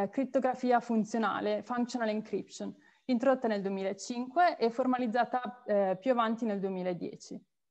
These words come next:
Questa functional encryption ci permette due cose. La prima ci permette un controllo degli accessi a grana fine, nel senso che noi possiamo specificare in modo più dettagliato chi può avere accesso al dato cifrato,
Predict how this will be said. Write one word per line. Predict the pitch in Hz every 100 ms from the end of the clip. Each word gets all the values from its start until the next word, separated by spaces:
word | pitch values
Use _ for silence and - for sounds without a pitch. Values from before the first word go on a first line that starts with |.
| _ _ _
Questa | _ 311 285 - 240 214 214 208
functional | 202 269 254 233 214
encryption | 220 285 311 - 254 240 -
ci | - 247
permette | 247 247 220 214 240
due | 208 214
cose. | 214 - 185 196 185 - _ _ _ _ _ _
La | 214
prima | 220 330 311
ci | 269
permette | 233 240 240 240 240 247 240 - -
un | 220 220 208 190 190
controllo | - 220 220 269 285 277
degli | 233 233
accessi | 220 - 254 254 277
a | 233
grana | 208 208 196
fine, | - 202 185
nel | 190 196
senso | 220 202 208
che |
noi | 233 277
possiamo | 269 254 233
specificare | 226 - 220 214 220 254 233 202
in | 208
modo | 233 214
più | 208 226
dettagliato | 233 233 254 262 247 240
chi | 220 254
può | - 233
avere | 220 226
accesso | 214 - 233 214 -
al | 208
dato | 208 214 208
cifrato, | - 226 269 220 - 196